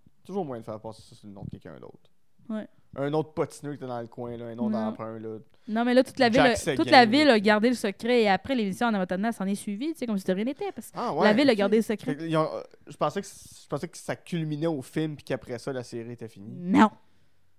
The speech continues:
Speaker 2: la série continuait et des années plus tard, après ça, dans la dernière saison, elle annonce que c'était un front Hannah Montana devant tout le monde, pas juste les gens
Speaker 1: Wow.
Speaker 2: du Tennessee.
Speaker 1: Ben non, ben non, parce que là,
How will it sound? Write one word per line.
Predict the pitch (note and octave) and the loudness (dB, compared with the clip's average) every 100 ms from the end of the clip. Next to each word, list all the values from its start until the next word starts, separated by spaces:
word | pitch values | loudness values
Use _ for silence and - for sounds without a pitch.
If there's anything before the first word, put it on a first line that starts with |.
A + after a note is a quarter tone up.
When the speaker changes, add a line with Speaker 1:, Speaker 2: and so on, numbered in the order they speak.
| _ - _ _ _ _ | _ -20 _ _ _ _
Speaker 2:
la | G#3 | -8
série | G3 - A3+ C4 | -8 -4 -2 0
continuait | A#3+ G#3+ A3 A#3+ A3+ G3 | 0 0 0 4 4 2
et | |
des | F#3+ G#3+ | 2 2
années | G#3 G#3+ | 2 0
plus | - | 0
tard, | G#3+ G#3 G3+ F#3+ | 2 4 4 2
après | F3 - | -2 -10
ça, | - A3 | -8 -2
dans | G#3 | 0
la | G#3+ | 0
dernière | A3 A#3 A#3 | 0 0 0
saison, | G#3+ G#3 A3 | 0 0 0
elle | G#3 | 0
annonce | G3+ G#3 G#3 - - - - _ _ | 0 -2 -4 -8 -16 -20 -20 _ _
que | - G3 | -12 -10
c'était | - | -4
un | F#3+ | -4
front | F3+ - G3 F#3+ | -4 -2 -4 -2
Hannah | F#3+ | -4
Montana | F#3 F3+ F3 F3+ _ _ _ _ _ _ _ _ _ - | -4 -4 -6 -6 _ _ _ _ _ _ _ _ _ 0
devant | G3 F#3 F#3+ F#3 D#3+ - | 2 4 2 0 -2 -2
tout | A3 | 0
le | |
monde, | F#3+ G3 E3+ G#3 - | 0 -4 -6 -16 -14
pas | - F#3+ | -4 -2
juste | G3 - | -2 -4
les | - | -4
gens | F#3 | -4
Speaker 1:
Wow. | G#3 | -4
Speaker 2:
du | F#3+ | -4
Tennessee. | G#3+ - - _ _ _ _ _ _ - | -6 -8 -16 _ _ _ _ _ _ -6
Speaker 1:
Ben | D3+ D3+ | -2 0
non, | C#3+ | -2
ben | B2+ | -2
non, | C3 B2 | -4 -6
parce | A#2+ | -8
que | C3 | -6
là, | C3+ B2 | -6 -6